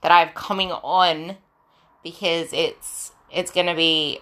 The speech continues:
a pretty damn awesome show talking about a lot of things, metabolism, fat loss,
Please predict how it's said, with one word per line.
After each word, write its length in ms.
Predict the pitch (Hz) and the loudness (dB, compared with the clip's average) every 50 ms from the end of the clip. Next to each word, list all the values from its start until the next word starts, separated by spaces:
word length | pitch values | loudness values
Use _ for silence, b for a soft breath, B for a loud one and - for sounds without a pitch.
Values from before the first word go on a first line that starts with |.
| - _ - | -14 _ -20
a 40 | |
pretty 380 | - - - - - 180 175 170 | -20 -18 -14 -8 -6 -6 -6 -6
damn 280 | 165 160 160 156 160 151 | -4 -2 -2 -2 0 -2
awesome 300 | 143 143 - - 139 147 | -4 -4 -6 -8 -8 -8
show 400 | - - - 135 127 131 110 107 | -8 -6 -4 -4 -4 -4 -4 -8
talking 480 | - - - 151 151 - - 160 156 151 | -10 -10 -8 -8 -8 -8 -8 -8 -8 -2
about 440 | 143 147 143 143 135 - - - - | 2 4 6 6 6 4 0 -4 -8
a 60 | 156 | -10
lot 160 | 143 151 170 175 | -6 -6 -6 -6
of 100 | 165 - | -6 -8
things, 240 | 175 180 180 - | -10 -10 -10 -10
metabolism, 800 | - 180 180 - - 143 139 139 156 156 156 151 147 160 160 156 | -10 -12 -10 -8 -6 -6 -4 -2 -2 -4 -4 -4 -6 -8 -8 -10
fat 340 | - - - 147 143 - - | -8 -2 0 0 0 0 0
loss, 560 | 156 156 151 151 151 151 - - - - | 0 0 2 0 -2 -4 -6 -10 -10 -10